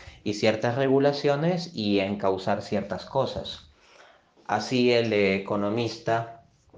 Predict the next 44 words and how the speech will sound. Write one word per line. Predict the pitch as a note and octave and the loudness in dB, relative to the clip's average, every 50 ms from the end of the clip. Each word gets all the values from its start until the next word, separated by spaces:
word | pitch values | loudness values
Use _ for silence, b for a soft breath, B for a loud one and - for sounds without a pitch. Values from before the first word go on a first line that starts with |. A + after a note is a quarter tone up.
| - - - _ _ | -20 -20 -20 _ _
surcoreano | - - - A#2+ G#2+ G#2+ - - A2 G#2+ A#2 A2+ A2 A2 A2 A2 A#2 A#2 - | -14 -6 -2 0 0 0 0 0 2 2 4 4 4 4 2 0 -2 -4 -2
Ha | A2+ G2+ | 0 0
Yun | G#2+ A2 A2+ A2+ A2+ | 2 0 0 -2 -2
Chang, | - C#3+ C3 A#2+ A#2+ B2 | -2 -2 0 0 -2 -4
en | A#2 G#2+ G2+ | -4 -6 -6
su | - G2+ | -4 -4
libro | F#2+ G2+ G#2 G#2 G#2+ G2+ | -2 0 0 0 0 0
Patada | - G2+ F#2+ - - G#2 G2+ G2+ G2+ G2+ G2 G2 G2 | 0 -2 -2 0 2 2 2 4 4 2 2 2 2
a | F#2+ F#2+ | 0 0
la | F#2+ F#2+ | -2 -4
escalera | F#2+ - - A2 G#2+ A2+ A2 G#2 G#2 A2 - B B B B B B B B | -4 -4 -4 -2 0 0 0 0 0 -2 -4 B B B B B B B B
de | G2+ G#2 G2 | 0 2 2
dos | G2 F#2+ G2 | 2 2 2
mil | A2 G#2+ A2 A2 G#2+ | 2 0 2 2 2
dos, | A2+ A2 A#2 C3 - - - - - | 2 2 2 0 -4 -10 -16 -14 -8
muestra | A#2+ B2 C3 B2+ A2+ - - - - A2 A2+ - B B B B B B B B B B B _ - | -2 0 0 0 0 -2 -4 -4 -2 -2 -2 -2 B B B B B B B B B B B _ -6
que | - G#2+ | -4 -2
los | F#2+ G2 F#2+ - - | 0 0 -2 -2 -4
países | - - G#2 G2 G2+ G2+ G#2 G2+ - - - A2+ A2+ A2 G#2+ G#2 G2+ F#2+ F2 - - - - - - _ - - | -2 0 0 2 2 0 -2 -4 -4 -2 0 2 2 2 2 2 0 -2 -4 -8 -12 -16 -16 -20 -20 _ -14 -6
que | - G#2+ | -2 0
hoy | G#2 G#2 G#2+ | 2 2 2
en | G#2+ A2 | 4 2
día | A2+ B2+ B2 A2+ G2 F#2 F2+ F2 | 2 2 4 2 2 2 0 -2
son | - - G#2 G2+ G2 | -4 -4 -4 -2 0
ricos, | A2 A#2+ B2 A#2+ A#2 G#2 - A2+ G#2+ G2+ | 0 2 2 0 0 -2 -2 -2 -4 -2
son | - G#2+ G#2 | -2 -2 0
desarrollados, | G2+ G2+ G2+ - G#2+ G2+ A2+ A#2 A#2 A#2 A2 A2 A#2 C3 F3 F3 - - - B B B B B B B B B B B | 0 0 0 0 -2 0 2 2 2 4 2 2 2 2 0 -2 -6 -10 -20 B B B B B B B B B B B
aunque | A2+ A2+ A2+ A#2 A2+ A2 - A2+ | 6 6 6 6 2 2 2 2
predican | A2 - A2+ A2 A2+ C3 C3+ C3+ D#3+ D3 C#3+ | 2 4 4 4 4 4 4 4 2 2 2
el | C3 B2+ | 2 2
libre | B2+ C3+ C3 C#3 C#3 | 2 2 4 2 2
comercio | C3+ C#3 C3 C3+ C#3 C#3 C3+ C3 - - G#2+ | 2 2 2 2 2 2 2 0 -2 -4 -4
y | G2+ | -2
nos | G2+ G2 G2 G#2 | -2 -2 -2 -2
dicen | A2 G#2+ B2 A#2 A2+ | -4 -4 -4 -2 -2
a | A2 | 0
los | A2 A2 | -2 -2
países | - - A2+ G#2+ G#2+ G#2+ A2 A#2+ A2+ | -2 -2 0 0 0 0 0 -4 -4
pobres | - - B2+ B2+ A#2+ A2+ G#2 G2+ - | -2 2 4 4 4 4 2 0 -2
que | - - G#2+ G2+ | -4 -4 0 2
debemos | F#2+ G2 G2+ G2+ G2+ G#2+ G#2+ G#2+ G#2 - | 4 6 6 6 6 4 0 -2 -4 -6
simplemente | - - G#2+ G#2 G#2+ G#2 G#2 G#2+ G#2 G2+ G2+ F#2+ | -8 -8 -6 -4 -2 -2 -2 -2 -2 -2 -2 -2
abrir | F#2 F#2+ G2 G2+ | -2 -2 -2 0
nuestras | G#2 G#2 G#2 G#2 - - G#2 G2 F#2+ F#2+ F#2+ - - - - | 0 0 -2 -2 -2 -2 -2 -2 -2 -2 -6 -10 -14 -20 -20